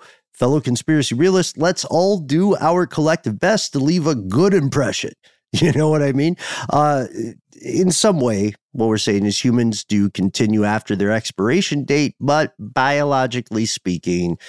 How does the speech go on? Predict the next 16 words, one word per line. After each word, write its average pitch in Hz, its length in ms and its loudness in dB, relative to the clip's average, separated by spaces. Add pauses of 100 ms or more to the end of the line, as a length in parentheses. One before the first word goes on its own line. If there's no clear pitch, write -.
(520)
it's - 380 -2 (240)
valor 117 500 0
morgalis. 87 800 -4 (140)
You 92 100 -2
know 101 100 2
what 101 140 0
I 101 60 0
mean? 101 260 0
Twenty-four 113 540 -2
seven, 82 480 -4 (400)
all 110 200 2
humans 95 600 -2
will 87 260 -2
at 80 80 -6
some 87 240 -2
point 78 400 -4